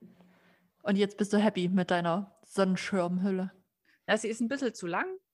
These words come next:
Speaker 2: aber das ist nicht weiter wild.
Speaker 1: Und hast du da praktisch,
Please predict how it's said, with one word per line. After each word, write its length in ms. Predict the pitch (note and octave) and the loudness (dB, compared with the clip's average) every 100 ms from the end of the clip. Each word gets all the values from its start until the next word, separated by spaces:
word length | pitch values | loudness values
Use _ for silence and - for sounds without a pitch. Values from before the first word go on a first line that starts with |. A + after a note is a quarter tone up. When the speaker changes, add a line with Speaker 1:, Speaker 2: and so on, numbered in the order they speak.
| _ _ _ _ _ _ _ | _ _ _ _ _ _ _
Speaker 2:
aber 260 | G#3 G3 F3 | 0 2 -2
das 160 | F3+ | -4
ist 120 | E3+ E3+ | -10 -14
nicht 160 | D#3+ | -8
weiter 340 | D#3+ D#3+ E3+ F3 | -8 -8 -10 -8
wild. 320 | D#3+ E3 - _ _ _ _ _ _ _ _ _ _ _ _ _ _ - - | -8 -10 -16 _ _ _ _ _ _ _ _ _ _ _ _ _ _ -20 -12
Speaker 1:
Und 100 | F3+ F#3 | -2 -2
hast 180 | F#3 | -2
du 40 | F#3+ | 0
da 120 | F3+ | 0
praktisch, 760 | - - F3+ - F3+ F3+ - | 0 -8 -8 -4 -4 -2 -6